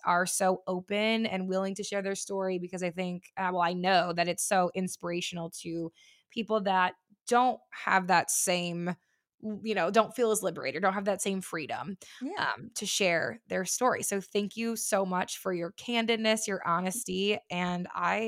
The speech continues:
Speaker 1: am really excited to hear this tale of yours, this
Speaker 2: Yeah.
Speaker 1: experience, this life,
Speaker 2: Well, thank, <laughs>
Speaker 1: life
Speaker 2: thank you for allowing me
Speaker 1: story.
Speaker 2: to have, you know, the platform to do it. I think that's great that you're allowing girls to do this
Speaker 1: Yeah.
Speaker 2: and women to do that, so <laughs>
Speaker 1: Thank you. All right, well, let's, let's dive right in. So, like, where does this story start? Like,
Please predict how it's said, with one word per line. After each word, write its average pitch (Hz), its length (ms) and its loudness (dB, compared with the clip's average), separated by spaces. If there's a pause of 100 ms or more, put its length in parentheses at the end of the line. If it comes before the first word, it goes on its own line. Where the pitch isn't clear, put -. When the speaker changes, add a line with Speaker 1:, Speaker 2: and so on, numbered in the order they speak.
(120)
Speaker 1:
am 180 340 -4
really 180 300 -2
excited 180 440 -4
to 190 80 -8
hear 196 500 -2 (500)
this - 420 -4 (560)
tale 262 360 -6
of 170 100 -6
yours, 160 280 -6
this 180 120 -6 (120)
Speaker 2:
Yeah. 269 100 -2
Speaker 1:
experience, 277 380 -4
this - 160 -14
life, 202 280 2
Speaker 2:
Well, 226 140 2
thank, 262 260 2
<laughs> - 20 0 (340)
Speaker 1:
life 311 300 10
Speaker 2:
thank - 80 -
you 302 120 2
for 320 100 12
allowing 302 380 12
me 427 80 2
Speaker 1:
story. - 20 4
Speaker 2:
to 320 60 4
have, 254 240 4 (120)
you 233 120 -8
know, 220 120 -2
the 214 80 -2
platform 214 340 -2
to 185 80 -4
do 247 120 -2
it. 190 100 2
I 180 80 0
think 196 140 -12
that's 185 180 -10
great 180 180 -4
that 175 80 -6
you're 170 120 0
allowing 165 440 -4 (180)
girls 175 240 0
to 214 60 -4
do 262 100 0
this 269 120 2
Speaker 1:
Yeah. 185 40 0
Speaker 2:
and 175 100 -4
women 170 140 -2
to 165 60 -2
do 190 120 6
that, - 200 -4
so 151 180 6 (380)
<laughs> 262 60 12
Speaker 1:
Thank 226 220 8 (160)
you. 440 260 6
All 226 180 2
right, 294 120 6
well, 247 100 6
let's, 277 320 2
let's 247 420 4
dive 185 460 -2
right 180 220 -2
in. 165 160 -4
So, 208 120 -4
like, 240 160 0
where 247 220 4
does 311 160 2
this 320 160 0
story 247 240 2
start? 196 240 4
Like, 190 180 2